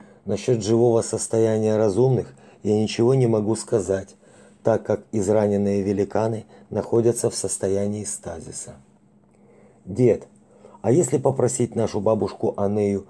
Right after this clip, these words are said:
вылечить богатырей-великанов? Она же любого может вылечить».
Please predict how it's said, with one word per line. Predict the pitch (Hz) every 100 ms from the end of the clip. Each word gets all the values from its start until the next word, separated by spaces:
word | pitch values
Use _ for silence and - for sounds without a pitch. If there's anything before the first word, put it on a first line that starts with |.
| -
вылечить | 107 127 104 101 95
богатырей-великанов? | 85 98 104 - 104 101 95 101 110 90 87 76 - - _ _ _ - - - -
Она | 117 127
же | 117 120
любого | - 139 139 139 95 90
может | 92 95 -
вылечить». | 98 85 - 104 -